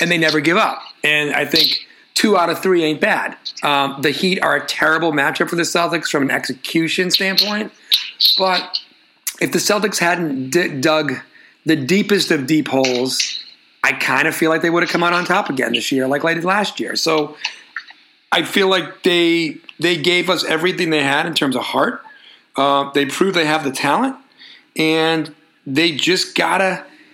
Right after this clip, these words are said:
get a little bit better at not giving teams hope or giving teams breaks. But their best player is twenty-five years old, and when you think about the best players on the best teams who win N B A titles, they typically don't do it sub twenty-five years old.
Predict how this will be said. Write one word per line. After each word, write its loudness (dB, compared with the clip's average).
get 2
a 2
little 2
bit -2
better 2
at -4
not 0
giving 0
teams 0
hope 0
or 2
giving -2
teams 0
breaks. -2
But -2
their 2
best 0
player 2
is 0
twenty-five 0
years -2
old, 0
and -2
when 2
you 4
think -2
about 0
the -2
best -2
players 0
on 0
the -4
best 0
teams 0
who 0
win 0
N 0
B 2
A 0
titles, -2
they 4
typically -2
don't 0
do 2
it 0
sub 0
twenty-five 0
years 0
old. -2